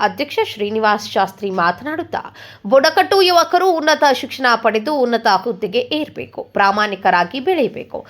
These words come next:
ಸಾಮಾಜಿಕ ನ್ಯಾಯವಾದ ಪರಿಶಿಷ್ಟ ಪಂಗಡ ಹೋರಾಟ ಬಲಗೊಳ್ಳಬೇಕಿದೆ ಎಂದರು. ಈ ಸಂದರ್ಭದಲ್ಲಿ ಗ್ರೀನ್ ಇಂಡಿಯಾದ ಮಹೇಂದ್ರ ಕುಮಾರ್, ಅರಣ್ಯಾಧಿಕಾರಿ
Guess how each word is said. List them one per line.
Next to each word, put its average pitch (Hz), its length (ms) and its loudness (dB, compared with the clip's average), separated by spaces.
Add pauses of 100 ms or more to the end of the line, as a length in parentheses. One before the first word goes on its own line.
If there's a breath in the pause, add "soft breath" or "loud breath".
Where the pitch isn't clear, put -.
(320 loud breath)
ಸಾಮಾಜಿಕ 247 500 2 (160)
ನ್ಯಾಯವಾದ 208 500 2 (200)
ಪರಿಶಿಷ್ಟ 240 420 -2 (100)
ಪಂಗಡ 185 280 2 (180)
ಹೋರಾಟ 277 400 -2 (260)
ಬಲಗೊಳ್ಳಬೇಕಿದೆ 240 880 -2 (140)
ಎಂದರು. 240 240 -4 (440 loud breath)
ಈ 202 120 -6
ಸಂದರ್ಭದಲ್ಲಿ 330 640 2 (100)
ಗ್ರೀನ್ 320 300 2
ಇಂಡಿಯಾದ 285 360 4 (160)
ಮಹೇಂದ್ರ 302 480 -4
ಕುಮಾರ್, 254 380 4
ಅರಣ್ಯಾಧಿಕಾರಿ 240 760 0